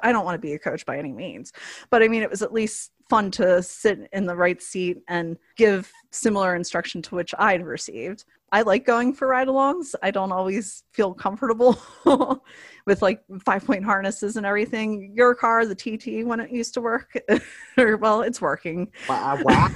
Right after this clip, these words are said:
Speaker 2: wow,
Speaker 1: <laughs>
Speaker 2: wow.
Speaker 1: That
Speaker 2: Shots
Speaker 1: was fun.
Speaker 2: fired. It, it
Speaker 1: <laughs> No,
Speaker 2: does
Speaker 1: it's,
Speaker 2: work.
Speaker 1: it
Speaker 2: Listeners,
Speaker 1: wasn't
Speaker 2: it
Speaker 1: that
Speaker 2: does
Speaker 1: meant.
Speaker 2: work.
Speaker 1: <laughs> It wasn't meant that way, but I mean, it's like there, there was a time, <laughs> and it, it might have been one of the last times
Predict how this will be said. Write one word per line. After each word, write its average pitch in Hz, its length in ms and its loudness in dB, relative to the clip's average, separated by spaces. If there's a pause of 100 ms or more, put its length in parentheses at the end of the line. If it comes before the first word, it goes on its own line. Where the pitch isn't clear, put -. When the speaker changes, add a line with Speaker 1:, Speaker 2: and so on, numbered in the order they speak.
Speaker 2:
wow, 190 1120 2
Speaker 1:
<laughs> - 40 -18
Speaker 2:
wow. 160 340 2
Speaker 1:
That 120 80 -2
Speaker 2:
Shots 240 380 2
Speaker 1:
was 240 100 2
fun. 131 140 -2
Speaker 2:
fired. 156 400 4 (140)
It, 196 120 4 (100)
it - 180 8
Speaker 1:
<laughs> - 40 2
No, 370 140 10
Speaker 2:
does 349 200 8
Speaker 1:
it's, 285 160 2
Speaker 2:
work. - 80 -18 (240)
Speaker 1:
it - 60 -2
Speaker 2:
Listeners, 311 200 4
Speaker 1:
wasn't 339 320 4
Speaker 2:
it 453 60 4
Speaker 1:
that 285 140 6
Speaker 2:
does - 100 2
Speaker 1:
meant. 254 300 6
Speaker 2:
work. - 80 0
Speaker 1:
<laughs> - 40 -8 (920)
It 294 100 2
wasn't 294 280 2
meant 262 260 4
that 160 300 -2
way, 185 240 4
but 214 280 4 (460)
I 240 100 4
mean, 226 220 2
it's 208 240 -6
like 214 260 4 (320)
there, 196 300 2 (140)
there 190 120 0
was 220 160 0
a 277 60 -6
time, 190 380 2 (200)
<laughs> - 200 -8
and 233 180 4
it, - 140 0 (200)
it 262 140 2
might 277 160 6
have 320 100 0
been 214 140 2
one 202 120 4
of 202 60 4
the 190 80 4
last 175 360 2
times 190 580 -4